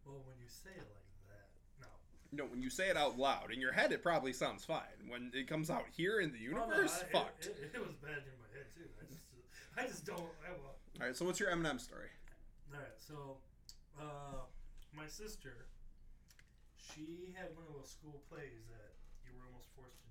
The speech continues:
Speaker 1: do in elementary school.
Speaker 2: Right, right, right.
Speaker 1: And so, uh, it was the holiday play, so we were there.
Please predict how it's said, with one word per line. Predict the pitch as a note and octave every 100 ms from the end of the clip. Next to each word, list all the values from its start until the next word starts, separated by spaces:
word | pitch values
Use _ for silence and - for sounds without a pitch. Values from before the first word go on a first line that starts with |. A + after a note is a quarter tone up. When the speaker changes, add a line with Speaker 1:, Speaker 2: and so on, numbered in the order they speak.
| A2
Speaker 1:
do | A2+ A2 - - - - - - -
in | -
elementary | A#2 A#2 A2+ A2+ -
school. | - C#3 C#3 C#3
Speaker 2:
Right, | C3 - -
right, | - -
right. | G1+ - - - - - - - - - D3
Speaker 1:
And | D#3 D3+ C#3+
so, | D#3 D3 C#3+ C#3 C3 - - - - - - - - - - - - C#3
uh, | C3+ C3+ -
it | F3+
was | F#3+
the | G#3 F#3
holiday | F#3 F3 D3+ D3 D3+
play, | D3+ D3+
so | - C3+ C#3
we |
were | C3+ C3+
there. | D3 D#3 A#2